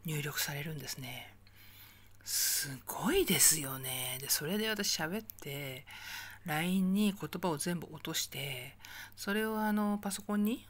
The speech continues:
落として、さらにね。で、そこから、あの、持ってきてるんですね。だから、原稿を書くのに、喋ったことが原稿になっていくんです。どんどんどんどん。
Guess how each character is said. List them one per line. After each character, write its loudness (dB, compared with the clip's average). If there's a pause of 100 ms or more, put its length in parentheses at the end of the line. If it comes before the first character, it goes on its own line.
落 -8
と -2
し -4
て、 -6
さ -2
ら -2
に -14
ね。 -4 (640)
で、 -4
そ -4
こ -2
か -8
ら、 2 (320)
あ -4
の、 -8
持 0
っ 0
て -6
き -10
て -2
る -6
ん -14
で -16
す -6
ね。 -8 (680)
だ -6
か -6
ら、 -6
原 0
稿 0
を -4
書 -2
く -2
の -4
に、 -6 (440)
喋 0
っ -6
た 2
こ -6
と -4
が -8
原 0
稿 0
に 2
な 0
っ -6
て -2
い -4
く -4
ん -8
で -10
す。 -8
ど 0
ん 0
ど -2
ん -4
ど -4
ん -6
ど -12
ん。 -18